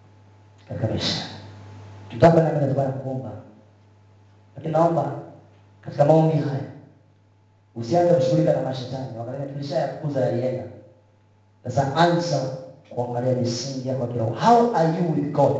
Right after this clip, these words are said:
Ukoje na Mungu? Misingi yako ya ndani ya kimungu. Una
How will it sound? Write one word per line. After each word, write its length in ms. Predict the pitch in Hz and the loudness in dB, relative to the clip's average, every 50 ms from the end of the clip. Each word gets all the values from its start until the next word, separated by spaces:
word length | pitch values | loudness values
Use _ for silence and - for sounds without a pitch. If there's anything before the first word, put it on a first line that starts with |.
| - - - - - | -4 -8 -12 -6 -2
Ukoje 560 | 156 160 156 160 196 247 311 339 - 262 247 | 0 0 2 4 4 6 6 4 4 0 -2
na 60 | - 202 | -2 -2
Mungu? 300 | - 208 196 175 151 160 | -2 -2 -4 -4 -4 -4
Misingi 680 | 160 165 160 - - - - 285 - - - - - 190 | -4 -4 -4 -4 -6 -6 -8 -8 -10 -10 -12 -10 -10 -10
yako 260 | 175 165 - 147 147 | -8 -8 -8 -8 -6
ya 100 | 139 139 | -6 -6
ndani 420 | 135 127 139 143 139 139 135 127 | -6 -6 -8 -8 -8 -10 -12 -12
ya 60 | 123 | -12
kimungu. 500 | 123 - - 123 123 120 117 120 113 - - - - - _ _ _ _ | -12 -14 -14 -12 -10 -10 -10 -10 -12 -16 -18 -20 -20 -20 _ _ _ _
Una 240 | 208 196 190 185 | -2 0 0 0